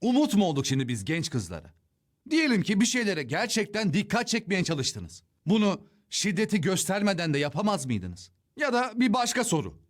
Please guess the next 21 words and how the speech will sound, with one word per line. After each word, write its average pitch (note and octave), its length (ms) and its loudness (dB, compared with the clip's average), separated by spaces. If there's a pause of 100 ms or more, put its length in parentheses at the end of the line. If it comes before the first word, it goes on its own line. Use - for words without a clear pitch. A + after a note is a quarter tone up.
Kanalları C4 540 2
değiştirirken A3 720 2
de G#3 160 2
bu D4 100 6
şiddete A3+ 420 0
maruz G3 380 4
kalanlara C3 600 -2
anlatabildiniz G#3+ 760 2
mi E3+ 260 -2 (220)
nasıl F#3+ 380 0
dikkat E3+ 320 -4
çektiğinizi? F2+ 540 -4 (380)
Ne A3+ 260 2
dediğinizi A3+ 560 4
bile G#3 160 2
anlamayan G3 560 2
küçük G3+ 300 -2
çocuklar A2 500 -2
bunları A3+ 320 4
görürken F3 580 0
de F2+ 140 -8